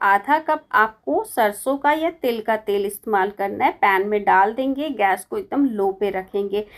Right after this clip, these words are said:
इसमें पाँच से छः लहसुन की कलियाँ बारीक काट के डाल देंगे। हल्का हल्का इसे पकने देंगे, गैस को तेज नहीं करना। मेथी दाना डालेंगे एक टीस्पून के करीब। जैसे कि मैंने बताया, मेथी दाना जो होता है जोड़ों के दर्द के लिए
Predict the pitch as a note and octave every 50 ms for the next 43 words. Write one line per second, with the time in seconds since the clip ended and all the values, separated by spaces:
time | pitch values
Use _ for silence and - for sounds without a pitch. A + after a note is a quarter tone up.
0 | - - _ - C4+ C#4 - D#4 E4 E4 E4 - _ - A#3+ A#3+ C4 C4+ - E4
1 | D#4+ D#4+ D#4+ D#4+ - - C#4 C#4 C#4+ C4+ B3 A#3+ - - C4+ B3+ - C#4 C#4 -
2 | A3 G3+ G3+ G3 A3 A#3+ A#3+ A3 A3+ G#3+ G#3+ G#3 A3+ B3 B3 - - A3 G#3+ G#3+
3 | G#3+ - B3 B3 A#3 A#3+ G3 F#3+ G3+ G#3+ A3 B3 B3+ B3+ B3 A#3+ C4+ C#4+ D#4+ F#4+
4 | - _ _ - - - _ _ _ _ _ _ _ _ - - D4+ D#4 E4 -
5 | F#4 F4+ F4 F4+ E4 D#4+ - D#4+ D#4 - F4 E4 E4 - C#4+ C#4 - C4+ C#4 C#4+
6 | C4 C4+ C#4 C4+ C#4+ D#4+ D4 C#4 G#3+ G#3+ A#3 - - C4+ C4+ C4+ - - A3+ A#3
7 | A#3+ A#3+ C4+ C4+ C#4 C#4 C#4 - C4+ C4 B3+ C4 C#4 D#4 D#4+ D4 A#3 G#3+ G#3 G3+
8 | A3+ A3+ - - D#4 D4 D4+ C#4+ C#4+ C#4+ C#4+ D4 C#4 C4+ C4 C4 B3+ B3+ C4 C#4+
9 | D#4+ D4 - - A3 A#3 A3+ A3+ _ - B3+ B3+ B3 B3 - - B3+ B3+ B3 B3
10 | C4+ C4 C4 - B3+ B3 C4+ D#4 F#4 F#4 - _ _ - G3 G#3+ A3+ A#3+ A#3+ B3
11 | A#3+ A#3+ A#3 A#3 A#3+ A3 A3 G#3+ G#3+ G#3+ A3 A#3+ A#3+ A3 G#3+ A3 G#3+ - D4+ D4
12 | C4+ A#3 G#3+ G#3+ G#3+ G#3+ G#3+ A3 A3 G#3+ - B3+ C#4 C4+ C4 A#3 G#3+ G#3 G#3 G#3+
13 | A3+ - C4 C4 B3+ - G3 A3+ G#3 - _ - A#3+ A#3 A#3+ C4